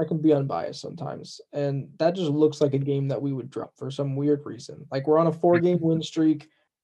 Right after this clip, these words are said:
Speaker 1: The Lions haven't won a game yet,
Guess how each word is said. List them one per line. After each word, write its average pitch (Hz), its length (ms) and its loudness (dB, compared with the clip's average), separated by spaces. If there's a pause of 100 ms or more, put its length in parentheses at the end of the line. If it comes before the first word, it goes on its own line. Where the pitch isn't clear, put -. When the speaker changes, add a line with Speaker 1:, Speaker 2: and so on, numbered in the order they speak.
Speaker 1:
The 143 280 4
Lions 151 520 2
haven't 156 360 0
won 147 340 -2
a 151 60 0
game 143 320 0
yet, 143 360 -2